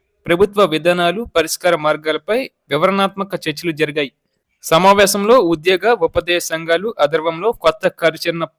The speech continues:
పథకాలు ప్రకటించారు. ఉపాధ్యాయులు, ప్రభుత్వ ఉద్యోగులు సమస్యల పరిష్కారానికి ప్రభుత్వం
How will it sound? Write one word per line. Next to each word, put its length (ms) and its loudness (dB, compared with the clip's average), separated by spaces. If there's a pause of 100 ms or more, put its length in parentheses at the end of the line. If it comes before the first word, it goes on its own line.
(160)
పథకాలు 360 -2
ప్రకటించారు. 680 -6 (220)
ఉపాధ్యాయులు, 580 4
ప్రభుత్వ 520 -2
ఉద్యోగులు 500 -2
సమస్యల 460 -6
పరిష్కారానికి 760 -4
ప్రభుత్వం 600 -2